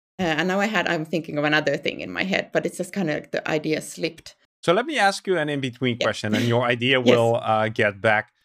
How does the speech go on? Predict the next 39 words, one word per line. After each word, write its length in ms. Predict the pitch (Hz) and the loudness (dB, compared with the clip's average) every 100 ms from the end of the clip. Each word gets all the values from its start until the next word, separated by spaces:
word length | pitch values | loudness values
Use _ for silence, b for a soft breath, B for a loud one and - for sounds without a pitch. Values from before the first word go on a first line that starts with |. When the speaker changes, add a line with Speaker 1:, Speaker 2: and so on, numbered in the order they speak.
| - | -4
Speaker 2:
In 340 | 156 143 143 - | 0 0 0 -4
what 220 | 135 156 | -2 2
I'm 160 | 175 214 | 4 2
hearing 400 | 139 156 180 135 | -2 0 0 0
you 120 | 113 | -2
say 360 | 107 - 113 101 | -2 0 2 0
is 400 | 95 117 117 120 | -2 -2 -2 0
that 180 | 123 123 | -2 0
the 80 | 113 | 0
need 440 | 110 113 123 143 | 2 2 2 0
for 240 | - 131 | -4 -4
design 500 | 120 110 104 98 107 | -2 -2 0 0 0
ops 300 | 120 160 - - | -4 -6 -8 -4
emerged 800 | 120 107 104 104 156 180 - - | -2 2 2 2 0 -4 -10 -14
from 400 | - - 120 120 | -14 -2 0 0
the 80 | 107 | -4
fact 440 | - - 117 - - | -8 0 0 0 -2
that 260 | 113 110 | -2 0
you 140 | 123 120 | -4 0
already 380 | 123 151 175 127 | 0 2 -2 -2
had 180 | 123 120 | -2 -4
a 80 | |
pretty 340 | 117 - 139 143 | -6 -4 -4 -4
big 360 | 107 117 120 - | -2 -2 -2 -6
design 460 | 101 120 110 110 | -8 0 0 0
community, 800 | - 95 90 101 135 143 160 208 B B B B B | -6 -10 -4 0 0 0 -2 -4 B B B B B
and 460 | 123 113 110 107 107 | 0 2 2 2 2
there 100 | 110 | 2
were 540 | 104 104 101 98 101 101 | 4 4 6 4 0 -6
challenges 580 | - 127 131 131 127 - | -4 -2 -2 -4 -4 -4
and 180 | 120 110 | -4 -2
needs 380 | 107 117 127 - | 0 0 -2 -2
arising 580 | 120 107 95 104 110 165 | 0 2 0 -2 -8 -12
from 180 | - 127 | -6 -6
the 60 | 113 | -6
fact 320 | - 120 120 | -2 -2 0
that 120 | 120 | -2
it 160 | 113 104 | -2 -2
was 320 | 101 - - | -4 -6 -16